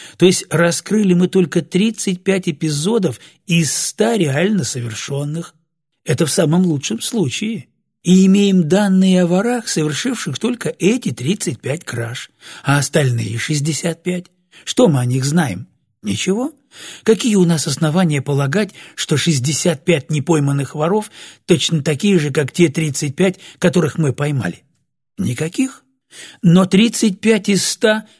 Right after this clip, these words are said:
вполне представительная выборка, подал голос сидевший с краю молодой доктор наук, как раз тот самый, в работах которого Настя и вычитала данные о латентных преступлениях. По тридцати пяти процентам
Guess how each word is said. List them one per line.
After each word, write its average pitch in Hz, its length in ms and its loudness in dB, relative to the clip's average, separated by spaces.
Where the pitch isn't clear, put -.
вполне 190 500 2
представительная 202 1000 0
выборка, 190 580 -2
подал 135 340 2
голос 143 380 0
сидевший 135 520 -4
с - 100 -6
краю 170 420 0
молодой 156 480 2
доктор 139 440 0
наук, 147 440 -4
как - 200 -6
раз 208 160 -2
тот 165 180 -2
самый, 180 480 0
в 147 80 0
работах 151 420 2
которого 160 460 0
Настя 143 360 -2
и 135 80 -2
вычитала 139 560 0
данные 196 540 0
о 160 100 0
латентных 143 640 0
преступлениях. 113 840 -6
По - 120 0
тридцати 156 560 0
пяти 190 300 0
процентам 165 760 -4